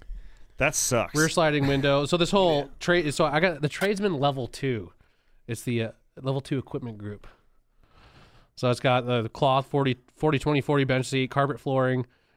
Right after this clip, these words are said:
Speaker 2: rear power sliding window, Sirius X M, uh, front and rear rubber floor mats, hundred fifty dollars. I've got an anti-spin
Speaker 1: Personally,
Speaker 2: differential
Speaker 1: the,
Speaker 2: rear
Speaker 1: the
Speaker 2: axle.
Speaker 1: factory rubber floor mats nowadays
Speaker 2: Are nice.
Speaker 1: are really
Speaker 2: Aren't
Speaker 1: nice.
Speaker 2: those nice in there?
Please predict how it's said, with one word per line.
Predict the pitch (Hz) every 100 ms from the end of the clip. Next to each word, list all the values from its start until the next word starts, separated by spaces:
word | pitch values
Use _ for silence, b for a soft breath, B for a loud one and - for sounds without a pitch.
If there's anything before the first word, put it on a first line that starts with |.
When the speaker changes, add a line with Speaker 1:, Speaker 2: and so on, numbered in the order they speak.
| -
Speaker 2:
rear | 135 143
power | 139 139 135
sliding | 131 135 127 120
window, | 117 120 117 120 -
Sirius | - 139 131 127 -
X | 135 -
M, | 123 120 120 - _ _ _ _ _ _ _ _ _ _ _ _ _ _ _ _ _ _ _ _ 123
uh, | 117 113 113 110 110
front | - 156 139
and | 131
rear | 135 131
rubber | 123 127 127
floor | - 127
mats, | 127 123 131
hundred | - 151 139 117
fifty | - 127 123
dollars. | 110 107 110 - - B B B B B B B B _ -
I've | 131
got | 131
an | 135
anti-spin | 151 151 143 - 156 139
Speaker 1:
Personally, |
Speaker 2:
differential | 139 175 143 135 147 131
Speaker 1:
the, |
Speaker 2:
rear | 131 131
Speaker 1:
the |
Speaker 2:
axle. | 127 123 - 127 139 -
Speaker 1:
factory | - - 151 170 185
rubber | 139 127 120
floor | - 120
mats | 123 123 139
nowadays | 127 127 127 131 131 - - -
Speaker 2:
Are | 151
nice. | 143 160
Speaker 1:
are | 117 120
really | 113 139 123
Speaker 2:
Aren't | -
Speaker 1:
nice. | 240 202
Speaker 2:
those |
nice | 131 143 202
in | 196
there? | 208